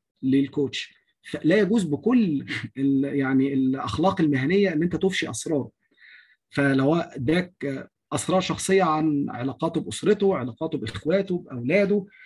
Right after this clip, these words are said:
لا يجوز بأي حق من الحقوق إن أنت تفشي أسرار العملاء بتوعك. فدي برضو واحدة من ضمن أخلاقيات المهنة لازم نتبعها. زي ما قلت لكم، آه، أنا عارف إن في ناس شغالة في المهنة وللأسف بيبقى عندهم مشاكل مهنية، وفي ناس بتبقى نصابة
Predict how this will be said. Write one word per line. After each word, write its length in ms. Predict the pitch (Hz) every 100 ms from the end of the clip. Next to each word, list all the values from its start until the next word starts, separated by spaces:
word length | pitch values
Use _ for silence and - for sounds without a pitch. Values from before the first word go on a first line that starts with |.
| - -
لا 160 | 151 214
يجوز 320 | 190 202 190
بأي 320 | 151 196 196
حق 320 | - 185 -
من 140 | 165 165
الحقوق 640 | - - - - 226 233 - _ _ 143
إن 100 | 165
أنت 120 | 180
تفشي 400 | 156 202 - 160
أسرار 480 | 123 151 160 156 - _ _ -
العملاء 360 | 139 156 143
بتوعك. 320 | - 120 78 - _
فدي 160 | 147 175
برضو 220 | 208 196
واحدة 180 | 196 190
من 80 |
ضمن 180 | 156 202
أخلاقيات 540 | 151 113 143 139 160 160
المهنة 320 | 147 165 160
لازم 460 | 139 190 180 131 110 _ -
نتبعها. 400 | 143 - 151 160
زي 140 | 131 190
ما 80 |
قلت 120 | 175 226
لكم، 280 | 240 226 185 - - - -
آه، 20 |
أنا 260 | 160 165 170
عارف 340 | 208 180 -
إن 120 | 143
في 160 | 135 196
ناس 200 | 196 190
شغالة 260 | 165 185
في 100 | 190 170
المهنة 540 | 160 214 214 247 262 _ _ _
وللأسف 500 | 143 156 160 196 196 180
بيبقى 180 | 156
عندهم 200 | 147 180
مشاكل 760 | 185 - 196 196 175 151 143 -
مهنية، 520 | 151 143 165 202 135
وفي 220 | 113 117 175
ناس 180 | 196
بتبقى 320 | 180 180 185 170
نصابة 600 | 151 - 190 196 196